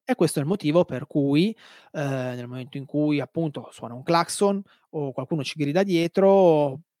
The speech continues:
può essere che noi non saltiamo, mm? Perché è un dosaggio a cui noi siamo abituati, eh, sono situazioni a cui noi siamo abituati e per cui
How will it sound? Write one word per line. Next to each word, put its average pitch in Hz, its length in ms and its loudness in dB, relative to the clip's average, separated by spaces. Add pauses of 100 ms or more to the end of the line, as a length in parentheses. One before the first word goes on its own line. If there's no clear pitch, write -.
(100)
può 147 200 0
essere 190 520 0
che 135 300 -6
noi 131 200 -8
non 131 160 -10
saltiamo, 143 640 -2 (320)
mm? 202 80 0 (880)
Perché 180 420 0 (320)
è 269 120 -2
un 160 180 2
dosaggio 175 500 2
a 196 60 2
cui 151 300 0
noi 147 200 -4
siamo 139 300 -4
abituati, 139 640 -2 (280)
eh, 143 200 -2
sono 170 240 -2
situazioni 156 840 0 (100)
a 143 120 -10
cui 147 280 -2
noi 135 200 -6
siamo 131 300 -8
abituati 175 680 -2 (160)
e 185 220 -4
per 208 280 -2
cui 170 440 2